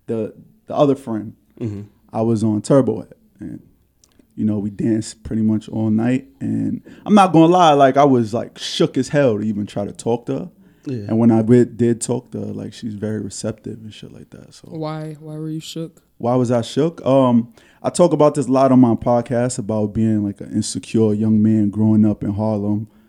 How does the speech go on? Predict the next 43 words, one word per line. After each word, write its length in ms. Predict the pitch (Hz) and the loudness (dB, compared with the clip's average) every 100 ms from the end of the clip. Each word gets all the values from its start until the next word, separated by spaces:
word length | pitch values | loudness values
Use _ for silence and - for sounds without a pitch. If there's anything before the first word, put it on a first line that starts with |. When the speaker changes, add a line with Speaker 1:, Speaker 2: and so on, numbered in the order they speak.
| _ _ | _ _
Speaker 1:
um, 580 | - 104 101 98 98 95 | -10 -8 -6 -6 -6 -4
really 240 | 113 120 120 | 0 4 2
trying 200 | - 110 | 2 2
to 40 | |
find 300 | 107 113 113 110 | 2 2 4 4
my 120 | 107 | 4
way. 280 | 110 117 117 | 2 2 4
Never 280 | 117 123 120 | 4 4 2
had 440 | 120 113 107 - _ _ _ _ _ - | 2 2 0 -6 _ _ _ _ _ -10
a, 300 | 110 107 101 - - | -6 -6 -6 -12 -12
a 100 | 110 | -12
great 520 | 104 104 127 123 - _ _ _ _ _ _ | -8 0 2 2 0 _ _ _ _ _ _
success 600 | - 135 - 156 147 - | -12 -8 -2 2 0 2
rate 200 | 131 120 | 0 0
with 120 | 117 | -2
the 60 | 98 | -6
ladies 420 | 101 127 131 135 | 0 4 6 6
at 120 | 117 104 | 4 -2
an 60 | |
early 380 | - 117 120 117 | -2 0 0 0
age. 560 | - 127 135 139 - - _ _ _ _ _ | 0 2 2 0 -14 -20 _ _ _ _ _
So 640 | - - 117 110 104 - - - | -8 0 2 4 2 -2 -10 -4
it 100 | 120 | -2
was 240 | 123 110 | 0 0
like, 400 | 117 110 110 - _ _ _ _ - | 0 0 -4 -10 _ _ _ _ -2
I 100 | 131 | 6
used 320 | 175 208 120 | 8 8 8
this 180 | 160 - | 4 4
particular 480 | 175 - 202 170 165 | -2 -2 -2 2 4
one. 280 | 156 170 175 | 6 4 2
She 160 | - | 2
wasn't 260 | 165 151 147 | 2 4 4
my 100 | 117 | 4
longest 360 | 110 127 127 113 | 4 4 4 0
relationship, 600 | 117 127 117 - 139 - _ _ 131 | -2 -4 -6 -4 -6 -6 _ _ -6
Speaker 2:
Mm-hmm. 120 | 117 | 4
Speaker 1:
but 360 | 127 113 - | 4 4 -2
she 180 | - 147 | -4 2
was 160 | 143 120 | 2 2
the 80 | 127 | 0
coming 400 | - 143 127 117 | 4 6 8 6
of 140 | - | 2
age 540 | 110 - - - - | -4 -4 -8 -14 -20